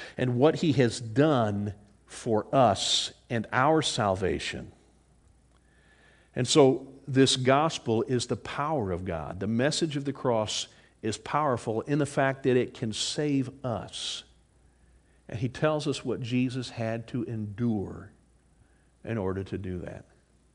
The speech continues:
Now, there's a lot of different ways in which we can communicate the gospel message, and we do that on our own terms because we do that through how we're experiencing it, all right? And, and so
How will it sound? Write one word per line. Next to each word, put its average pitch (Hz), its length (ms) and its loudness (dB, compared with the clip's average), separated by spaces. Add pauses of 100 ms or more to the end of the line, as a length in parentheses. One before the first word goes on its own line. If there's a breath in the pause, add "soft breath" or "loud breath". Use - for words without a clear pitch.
(800 loud breath)
Now, 156 200 6 (120)
there's 165 340 8
a 156 60 2
lot 196 180 8
of 226 80 4
different 147 240 6
ways 135 260 8
in 127 100 4
which 123 200 4
we 139 100 6
can 127 160 0
communicate 117 540 2
the 107 80 -2
gospel 104 380 0
message, 120 400 0
and 135 80 4
we 143 120 6
do 143 180 6
that 120 140 8
on 120 140 4
our 123 140 2
own 117 240 0
terms 120 340 4
because 117 400 2 (300 loud breath)
we 139 100 8
do 147 240 10
that 135 240 10
through 139 160 2
how 131 220 2
we're 139 380 4
experiencing 98 760 -2
it, 73 180 -8 (300)
all 101 140 -4
right? 123 280 0 (920 loud breath)
And, 170 280 6
and 165 220 6
so 160 260 10